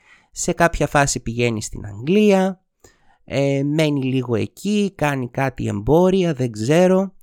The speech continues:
Σημαντική στάση στη Ρωσία, όπου λέγεται ότι συμμετείχε σε κάποια συνωμοσία για την ανέλυξη στο θρόνο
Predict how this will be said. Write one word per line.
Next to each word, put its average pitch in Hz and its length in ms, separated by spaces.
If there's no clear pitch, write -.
Σημαντική 165 800
στάση 220 460
στη 165 260
Ρωσία, 143 840
όπου 143 380
λέγεται 202 840
ότι 147 240
συμμετείχε 139 840
σε - 200
κάποια 160 320
συνωμοσία 135 880
για 120 220
την 117 180
ανέλυξη 127 560
στο 117 200
θρόνο 123 540